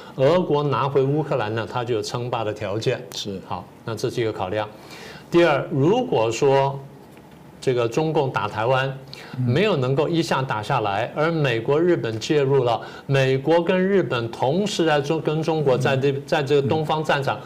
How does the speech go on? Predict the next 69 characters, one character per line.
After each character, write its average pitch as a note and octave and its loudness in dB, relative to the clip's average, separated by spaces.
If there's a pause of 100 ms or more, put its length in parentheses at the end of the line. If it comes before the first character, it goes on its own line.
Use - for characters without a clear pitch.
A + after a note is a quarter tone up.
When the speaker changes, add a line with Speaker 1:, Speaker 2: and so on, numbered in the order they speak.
(160)
Speaker 1:
或 D#3 0
在 D3+ 2
亚 A2+ 0
洲 C3+ 2
战 C#3 0
场 A#2+ -2
上 B2+ 0
面 B2+ 0
在 A#2+ 0 (500)
打 A#2 2
成 C3+ 0
一 D#3+ 0
团 A2 -4
的 D3+ 2
时 C#3 -2
候， A#2+ 2
不 C#3 2
用 D3 2
核 B2+ 0
子 C3+ 4
武 A2+ 0
器 C3+ -2
啊， G#2+ -2 (240)
打 A#2+ 0
成 D3+ -2
一 D3+ -2
团 A#2+ -2
的 A#2+ 0
时 A#2 -6
候， A#2+ 0 (480)
或 G3+ 6
者 C#3 4
出 E3+ 2
兵 F3 2
了， D#3 2
或 D#3+ 0
者 C#3 2
海 A2 -2
上 D#3 -2
作 E3 2
战 D#3+ 0
了， A#2 2
或 E3+ 0
者 C3+ 2
甚 D#3+ -2
至 D3 0
兵 D#3+ -2
登 E3+ -2
陆 F3+ 2
了 C3+ 2
什 B2 -4
么 B2 -4
等 C3+ 2
等， A#2 2 (360)
打 A2+ 2
到 D3 0
一 D#3+ 0
塌 D#3+ 0
糊 A2+ -4
涂 B2 0
的 B2 0
时 A#2 -4
候， A#2 2 (540)
俄 B2 0
国 B2+ -2
会 A2+ 0
干 A2+ -6
什 C#3 -10
么？ C#3+ -10